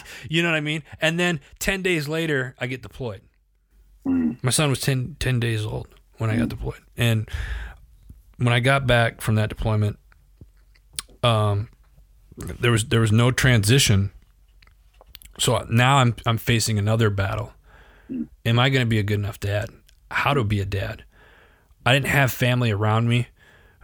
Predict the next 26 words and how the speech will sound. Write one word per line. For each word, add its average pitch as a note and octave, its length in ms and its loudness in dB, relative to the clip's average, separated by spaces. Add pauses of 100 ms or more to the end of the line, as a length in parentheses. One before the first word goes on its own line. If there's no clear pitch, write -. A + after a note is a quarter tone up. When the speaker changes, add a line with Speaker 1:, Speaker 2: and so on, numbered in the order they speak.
(200)
Speaker 1:
I A2 40 2
was G#2 160 0
getting C3+ 340 2
ready A#2+ 220 2
to G#2+ 60 0
go A2 180 0
through G2+ 340 0
a, G#2+ 80 0
a, G2 360 -4
a - 40 -8
horrible A#2 480 2
divorce, G#2 600 -2 (720)
and, G#2 260 -2
uh, G2 440 -2 (920)
I A#2+ 120 2
was A2+ 160 2
by A2+ 260 2
myself, A2 720 2
and A2 140 2
yet G#2 180 0
I G#2+ 80 4
had G#2+ 220 0
this, G2+ 180 -2
this G#2 260 -2
child A2 600 2
that G2 180 -2